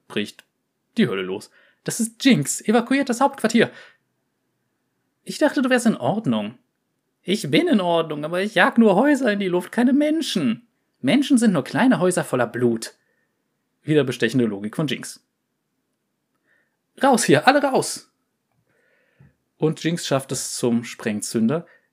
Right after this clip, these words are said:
"Wa-, Jinx, warte, du hattest recht. Ich bin dein Gewissen.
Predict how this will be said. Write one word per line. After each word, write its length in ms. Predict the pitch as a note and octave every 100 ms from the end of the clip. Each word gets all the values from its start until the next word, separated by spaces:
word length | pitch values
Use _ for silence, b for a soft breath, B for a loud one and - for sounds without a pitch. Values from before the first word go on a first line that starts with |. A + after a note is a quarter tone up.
| _
"Wa-, 240 | - A#3+ -
Jinx, 300 | A#3+ C4 -
warte, 440 | E3 F3 A#3 F3 C#3
du 120 | D3+
hattest 300 | - C#4 -
recht. 380 | F#3+ A3 - - _
Ich 300 | - A3+ D#3+
bin 300 | E3+ G3 C3+
dein 200 | A#2 A#2+
Gewissen. 460 | B2 C3 D#3 D3+